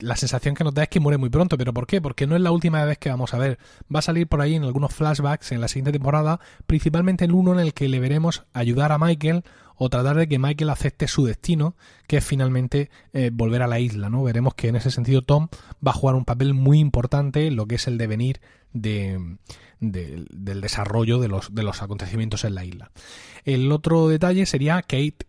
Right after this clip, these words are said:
y, y Jack, hablando de él, ¿no? Ella dice, dice, "Sí, me tengo que ir porque él se va a pregun-, se preguntará dónde estoy", ¿no? En ese momento, pues, pensamos que es una nueva pareja, o incluso, bueno, si han salido de la isla, pues puede ser Sawyer perfectamente, ¿no?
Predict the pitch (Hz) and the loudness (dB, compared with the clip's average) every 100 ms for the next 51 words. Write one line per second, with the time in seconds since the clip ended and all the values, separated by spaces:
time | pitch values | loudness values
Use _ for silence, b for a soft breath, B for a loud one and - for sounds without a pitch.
0 | - 127 113 127 120 202 - 113 131 170 | -4 -4 -2 -2 0 0 -2 -4 0 2
1 | 180 123 190 302 82 _ - 156 240 151 | 4 4 2 0 -4 _ -4 -2 0 2
2 | 156 190 220 226 - B B B 147 - | 2 4 2 0 -4 B B B -6 -4
3 | 123 - 190 131 104 101 110 110 139 165 | -4 -2 -2 -2 -4 -6 -4 0 0 2
4 | 170 175 170 139 147 165 160 139 147 131 | 2 0 -2 0 0 0 0 0 0 -2
5 | 123 127 123 123 131 147 139 143 135 117 | -4 -4 -2 -2 0 0 0 0 0 -4
6 | - 151 113 113 170 _ B B B B | -2 -2 0 -4 -6 _ B B B B
7 | 160 160 190 190 190 208 185 131 156 160 | -2 2 4 4 2 0 0 0 0 -2
8 | - 139 131 123 123 113 170 - 180 208 | -2 -4 -2 -2 -2 -2 -2 -2 -4 -2
9 | 127 117 131 117 117 226 - 123 123 127 | -2 0 -2 -2 -2 -4 -4 -6 -2 0
10 | 131 135 156 185 254 - - - 165 - | 0 0 0 -2 -2 -6 -8 0 0 0
11 | 107 - 196 113 - 110 - 127 202 123 | 0 4 4 2 -4 -4 -4 0 0 0
12 | 117 | -2